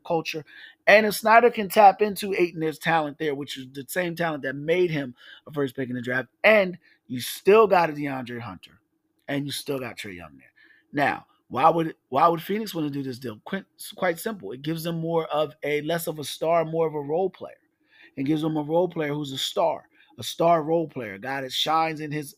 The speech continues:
actual role, which is something they don't have. They've got redundancy with Brandon Beal and DeAndre, or excuse me, Brandon Beal and Booker, Devin Booker. And let's face it, at this point in Kevin Durant's career, he's an injury-prone player who gives you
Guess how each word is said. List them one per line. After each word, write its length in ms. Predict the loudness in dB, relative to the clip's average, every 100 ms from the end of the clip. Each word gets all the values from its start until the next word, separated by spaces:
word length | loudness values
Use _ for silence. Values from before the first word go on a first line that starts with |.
| -2
actual 500 | 0 -2 -6 -8 -4
role, 320 | -2 -2 -2 -14 _ _
which 200 | -4 -4
is 120 | -4
something 340 | -2 -2 -2 -2
they 140 | -2
don't 160 | -2 0
have. 200 | 0 0
They've 160 | -6
got 200 | -6 -8
redundancy 640 | -8 -2 -2 -2 -6 -8 -8
with 180 | -8 -6
Brandon 400 | -4 -4 -6 -6
Beal 280 | -8 -8 -14 -20 _
and 140 | -8 -4
DeAndre, 440 | -2 -2 -4 -6 -6
or 120 | -6
excuse 300 | -8 -10 -8
me, 140 | -10 -14
Brandon 420 | -10 -6 -4 -4
Beal 280 | -6 -6 -10 _ _ _ _ _ _ -10
and 200 | -8 -6
Booker, 320 | -6 -6 -8
Devin 300 | -6 -6 -6
Booker. 340 | -8 -12 -14 -20 _ _ _ _ _ _ 4
And 360 | 4 2 -4 -14 _ _ _ _ _ _ _ 2
let's 200 | 2 6
face 200 | 4 4
it, 40 |
at 40 | 0
this 120 | -2
point 160 | -4 0
in 60 |
Kevin 240 | 2 2 -2
Durant's 320 | 0 -2 -2
career, 280 | -2 0 0
he's 220 | -2 -2
an 80 | -2
injury-prone 640 | -2 -2 -2 -4 -6 -6
player 340 | -2 -2 -4 -10 -18 -20 _
who 360 | 8 8 8 2 _ 0
gives 300 | 4 4 2
you 260 | -4 -4